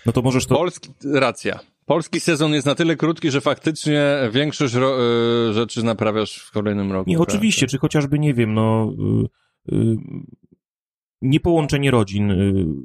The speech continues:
Speaker 1: w-, jesienią, tak? Słabych. No, możesz to skorygować dopiero w przyszłym roku, jeśli w ogóle te rodziny ci przeżyją, albo jeśli ci nie przeżyją, sprawdzić, czy połączenie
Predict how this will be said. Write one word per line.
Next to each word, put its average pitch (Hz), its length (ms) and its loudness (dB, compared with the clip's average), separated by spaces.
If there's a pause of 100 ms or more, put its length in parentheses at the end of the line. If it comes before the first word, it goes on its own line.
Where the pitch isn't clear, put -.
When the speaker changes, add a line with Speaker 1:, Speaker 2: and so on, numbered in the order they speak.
(100)
Speaker 1:
w-, - 220 -20 (480)
jesienią, 98 560 2
tak? 117 220 -2
Słabych. 90 500 -2
No, 113 320 0 (300)
możesz 123 340 0
to 131 120 2
skorygować 123 500 0
dopiero 127 260 2
w 123 40 -4
przyszłym 123 340 -2
roku, 120 360 -2 (240)
jeśli 110 260 0
w 113 40 0
ogóle 120 200 2
te 117 100 -2
rodziny 113 240 0
ci 120 100 -6
przeżyją, 123 400 2
albo 110 140 2
jeśli - 160 -2
ci - 140 -2
nie 127 80 2
przeżyją, 123 400 2
sprawdzić, 120 460 -2
czy - 120 -2
połączenie 127 720 0